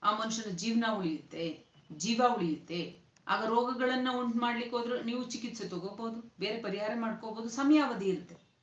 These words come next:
ಆದ್ರೆ ಒಂದು ನೀವು ನಿರ್ಧಾರದ ಕಾರಣದಿಂದ, ಈಗ ಯಾರಿಗಾದ್ರೂ ಒಂದು ನಿರ್ಧಾರ ಮಾಡಿ, "ಏ, ಅವ್ನು ಎಷ್ಟು ಗಾಂಚಲಿ ಮಾಡ್ತಾನೆ, ಹಾಗ್ ಮಾಡ್ತಾನೆ, ಹೀಗ್ ಮಾಡ್ತಾನೆ, ಅವ್ನಿಗೆ ಸರಿಯಾಗಿ ಹೊಡಿಬೇಕು" ಅಂತ ನಾಲ್ಕು ಜನ ಕರ್ಕೊಂಡು ಹೋಗಿ ಹೊಡೆದ್ರಿ, ಕೇಸಾಯ್ತು, ಕೋರ್ಟಿಗೆ ಹೋದ್ರಿ, ಇನ್ನಾಲ್ಕು ಜನ ನಿಮ್ಮನ್ನ ಹೊಡೆಯೋದಕ್ಕೆ ಕಾಯ್ತಾರೆ. ಆ ಸಂದರ್ಭದಲ್ಲಿ ಊಟ ಆಹಾರ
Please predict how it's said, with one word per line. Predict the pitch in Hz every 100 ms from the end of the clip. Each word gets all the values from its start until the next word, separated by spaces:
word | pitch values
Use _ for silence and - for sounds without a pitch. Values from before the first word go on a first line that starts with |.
| _ -
ಆದ್ರೆ | - 240
ಒಂದು | 269 262
ನೀವು | 247 269 247
ನಿರ್ಧಾರದ | 254 240 294 294
ಕಾರಣದಿಂದ, | 285 285 294 269 269 262 269 - - _ -
ಈಗ | 262
ಯಾರಿಗಾದ್ರೂ | 269 254 262 269 269
ಒಂದು | 247
ನಿರ್ಧಾರ | 240 240 240
ಮಾಡಿ, | 208 156 - - -
"ಏ, | 202
ಅವ್ನು | 220 196
ಎಷ್ಟು | 175 175 240
ಗಾಂಚಲಿ | 185 180 185 226 233
ಮಾಡ್ತಾನೆ, | 226 214 220 202
ಹಾಗ್ | 190 196
ಮಾಡ್ತಾನೆ, | 214 214 214
ಹೀಗ್ | 208
ಮಾಡ್ತಾನೆ, | 202 190 202
ಅವ್ನಿಗೆ | 196 180
ಸರಿಯಾಗಿ | 254 285 262 311
ಹೊಡಿಬೇಕು" | 269 247 226 220
ಅಂತ | 208
ನಾಲ್ಕು | 208 -
ಜನ | 208
ಕರ್ಕೊಂಡು | 196 190 196
ಹೋಗಿ | 208 311 339 - _
ಹೊಡೆದ್ರಿ, | 202 208 160 - - _ _ _ _ _
ಕೇಸಾಯ್ತು, | 185 190 240 240 233 247 - _ _ _
ಕೋರ್ಟಿಗೆ | 185 190 185 233
ಹೋದ್ರಿ, | 233 233 233 - - _
ಇನ್ನಾಲ್ಕು | 202 220 233 240 233
ಜನ | 240
ನಿಮ್ಮನ್ನ | 226 226 240
ಹೊಡೆಯೋದಕ್ಕೆ | 233 247 240 233
ಕಾಯ್ತಾರೆ. | 240 233 240 233 240 - - -
ಆ | 196 233
ಸಂದರ್ಭದಲ್ಲಿ | 233 240 233 226 233 226
ಊಟ | 202 196
ಆಹಾರ | 240 233 247